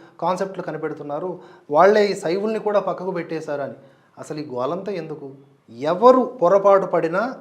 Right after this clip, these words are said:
వాళ్ళందరికీ కూడా తెలిసేలాగా చెప్తే వాళ్ళు సరిదిద్దుకుంటే సరిపోతుంది కదా. అలా నేను చెప్పేది ఏంటంటే, ఎవరు స్మార్తులు, ఎవరు శైవులు, ఎవరు వైష్ణవులు,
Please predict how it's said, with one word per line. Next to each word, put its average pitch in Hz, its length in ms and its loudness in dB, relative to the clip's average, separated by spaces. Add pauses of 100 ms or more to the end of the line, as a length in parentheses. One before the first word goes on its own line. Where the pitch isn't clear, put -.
వాళ్ళందరికీ 170 540 -2
కూడా 190 200 -2
తెలిసేలాగా 170 680 -2
చెప్తే 208 600 -8 (220)
వాళ్ళు 160 160 -2
సరిదిద్దుకుంటే 185 580 -4
సరిపోతుంది 170 560 -6
కదా. 131 180 -10 (200)
అలా 196 360 6
నేను 185 140 -4
చెప్పేది 196 320 2
ఏంటంటే, 175 600 -8
ఎవరు 160 260 -4
స్మార్తులు, 170 680 -4
ఎవరు 180 300 -2
శైవులు, 165 580 -4
ఎవరు 180 260 -2
వైష్ణవులు, 160 800 -6